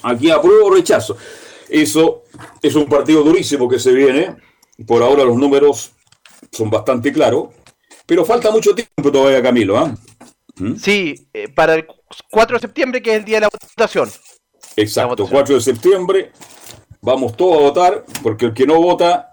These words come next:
Speaker 1: paga la multa. Camilo, gracias, buenas noches, nos juntamos en los próximos días. Mañana en el Estadio Portales a la una y media, ¿te parece?
Speaker 2: De todas maneras, Carlos.
Speaker 1: Gracias, Camilo, buenas noches. César Navarrete, muy gentil. No se vaya de la audiencia.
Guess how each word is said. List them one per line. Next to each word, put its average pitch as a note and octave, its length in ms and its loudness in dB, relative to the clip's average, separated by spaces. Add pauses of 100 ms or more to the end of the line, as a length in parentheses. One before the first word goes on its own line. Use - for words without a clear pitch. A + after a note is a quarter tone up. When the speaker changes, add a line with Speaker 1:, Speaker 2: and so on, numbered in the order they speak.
(600)
Speaker 1:
paga D#3 280 0
la A#2+ 100 2
multa. D2+ 400 -8 (580)
Camilo, B2 380 2
gracias, B2+ 360 0
buenas A2+ 220 -2
noches, A#2+ 260 -2
nos A2 100 -2
juntamos B2 680 -2 (840)
en F#2+ 100 -6
los G2 100 -8
próximos A#2+ 380 -4
días. D3 120 0
Mañana F#3+ 300 -2
en C#3+ 60 2
el - 0 -
Estadio F3+ 260 0
Portales E3+ 400 0
a - 20 0
la C#3 100 2
una D3+ 140 2
y - 40 4
media, C3+ 160 2
¿te - 80 0
parece? - 460 -2 (1040)
Speaker 2:
De D3 180 -2
todas F#3+ 160 2
maneras, F#3+ 180 -4
Carlos. A#2+ 360 -8 (760)
Speaker 1:
Gracias, B2+ 340 0
Camilo, C3 340 0
buenas B2+ 240 0
noches. D#3 480 -2 (220)
César B2+ 300 0
Navarrete, B2 380 2
muy A#2+ 140 2
gentil. C3 480 0
No G#3 160 0
se - 180 -2
vaya F3 380 -2
de F3 120 -4
la E3+ 80 -2
audiencia. G#2+ 720 -4